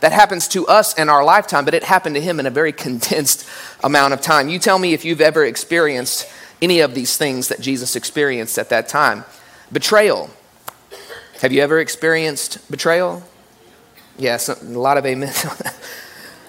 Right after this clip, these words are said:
By, by a friend, maybe. Someone who was close to you, supposed to be sticking with you. Maybe by a spouse who made covenant vows with you, and they said they would never leave you, and they left you, and they betrayed you. And, you know, betrayal can only come by someone who's close to you.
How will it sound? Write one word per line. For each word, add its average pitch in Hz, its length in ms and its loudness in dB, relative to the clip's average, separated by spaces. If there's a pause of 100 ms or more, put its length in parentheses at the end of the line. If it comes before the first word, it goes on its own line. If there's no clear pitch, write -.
(520)
By, 156 220 8 (160)
by 143 120 6
a 147 80 6
friend, 160 340 0
maybe. 180 380 0 (460)
Someone 143 280 -2
who 147 120 -2
was 135 180 -2
close - 480 -2
to 165 80 -8
you, 156 220 -2
supposed 143 240 -4
to 143 60 -10
be 139 100 -6
sticking 143 340 -4
with 143 180 -4
you. 151 60 -6
Maybe 139 240 -2
by 139 220 0
a 117 40 -4
spouse - 760 -2 (500)
who 127 80 -6
made 123 200 -2
covenant 139 360 -2
vows 131 280 4
with 143 140 -8
you, 135 120 -4
and 139 80 -4
they 120 60 -4
said 127 200 -2
they 127 100 0
would 120 120 -8
never 120 180 -6
leave 127 260 -6
you, 135 140 -2
and 120 60 -6
they 113 100 -8
left 117 340 -4
you, 139 80 -4
and 127 80 -6
they 110 80 -6
betrayed 123 500 -6
you. 139 300 -6
And, - 100 -14 (360)
you 180 80 -2
know, 185 80 4
betrayal 202 400 0
can 156 120 -4
only 147 280 -2
come 131 420 -4 (400)
by 120 80 2
someone 143 320 -2
who's 139 160 -6
close 147 380 -4
to 113 100 -10
you. 76 260 -14